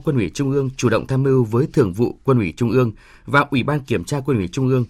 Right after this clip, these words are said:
lãnh đạo chỉ đạo chặt chẽ công tác kiểm tra, giám sát và thi hành kỷ luật, chủ động nắm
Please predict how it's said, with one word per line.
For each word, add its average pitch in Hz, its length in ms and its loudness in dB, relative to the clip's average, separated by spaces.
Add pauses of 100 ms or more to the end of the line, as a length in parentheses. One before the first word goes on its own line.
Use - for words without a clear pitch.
(220)
lãnh 175 240 2
đạo 143 320 0
chỉ 123 160 0
đạo 110 180 -4
chặt - 260 -4
chẽ 143 180 -2
công 135 200 -2
tác - 120 -4 (260)
kiểm 98 200 0
tra, 127 240 0 (200)
giám 123 240 -2
sát 202 220 -2 (320)
và 131 200 2
thi 160 140 0
hành 110 140 -2
kỷ 95 120 -6
luật, 92 180 0 (400)
chủ 143 140 -2
động 139 260 0
nắm 139 180 0